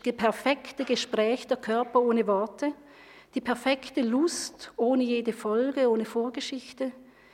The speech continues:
sich selbst an-, sexuell anhand des Fremden neu erleben, das Fremde in sich anhand der Sexualität zu erleben. Diese Fantasien, würden sie wirklich ausgestalten,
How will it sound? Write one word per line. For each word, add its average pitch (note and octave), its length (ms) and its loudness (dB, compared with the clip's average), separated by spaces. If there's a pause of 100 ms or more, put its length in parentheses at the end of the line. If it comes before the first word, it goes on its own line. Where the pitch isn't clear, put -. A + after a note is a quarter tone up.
(240)
sich - 380 -2
selbst C4+ 800 -2
an-, B3+ 240 4
sexuell B3+ 720 0
anhand A#3 420 -2
des A#3+ 160 -6
Fremden A#3+ 640 0 (140)
neu A#3 400 4
erleben, A3 680 -2 (480)
das G#3+ 240 -2
Fremde C4 720 4
in B3+ 220 0
sich - 440 -8
anhand A#3+ 360 0
der A#3+ 80 -4
Sexualität A#3 800 -4
zu - 100 -6
erleben. A3 420 -4 (800)
Diese D4+ 220 4
Fantasien, C4+ 840 2 (720)
würden B3 320 2
sie B3 160 -2
wirklich B3 420 -2
ausgestalten, A#3 1160 0